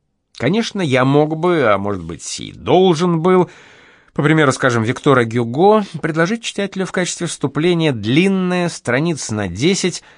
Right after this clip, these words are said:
знакомство со славным городом Галле, где в тысяча девятьсот четвертом году родился Гейдрих.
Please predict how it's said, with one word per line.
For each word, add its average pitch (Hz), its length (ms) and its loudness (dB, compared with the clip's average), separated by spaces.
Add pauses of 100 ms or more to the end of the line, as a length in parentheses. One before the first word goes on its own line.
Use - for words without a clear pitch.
(400)
знакомство 196 680 -2
со 180 180 2
славным 180 540 2
городом 160 600 2
Галле, 131 600 0 (180)
где 107 300 -4
в - 80 -12
тысяча 120 320 -8
девятьсот 107 360 -4
четвертом 92 460 -6
году 135 220 -2
родился 143 460 -2
Гейдрих. 131 600 -2